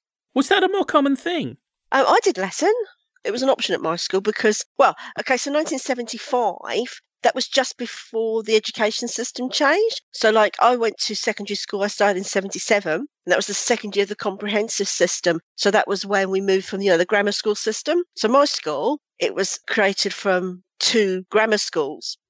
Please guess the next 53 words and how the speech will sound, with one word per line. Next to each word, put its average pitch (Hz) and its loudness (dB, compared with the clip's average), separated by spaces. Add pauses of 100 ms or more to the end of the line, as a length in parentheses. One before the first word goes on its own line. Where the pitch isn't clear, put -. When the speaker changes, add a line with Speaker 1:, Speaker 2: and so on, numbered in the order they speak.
(180)
Speaker 2:
So 240 -2
a 247 4
lot 285 4
of 233 0
the 226 -8
teachers, 214 -2
you 233 -4
know, 214 2
they 208 0
were 220 -2
still 214 -2
teaching 208 -4
the 196 -4
same 208 -2
kind 202 -2
of 202 -2
subjects - 0
and 208 -2
stuff. - 0 (200)
So 233 4
Latin, 240 0
yeah, 247 2
Latin 269 -2
was 220 -4
offered 220 -4
at - -6
my 220 0
school. 175 -2
I 214 2
did 196 -4
Latin 175 -2 (220)
at - -4
O 180 2
level. 226 0 (220)
So 214 4
possibly 190 2
bright 214 2
kids - -6
might 180 -4
have - -8
still 175 -4
done 180 -6
Latin. 196 -4 (360)
I - 0
did 320 0
ancient 202 -2
Greek 330 -4
as 208 -6
well. 247 -2 (500)
<laughs> - -12
I 202 2
failed 208 -2
it. 190 -4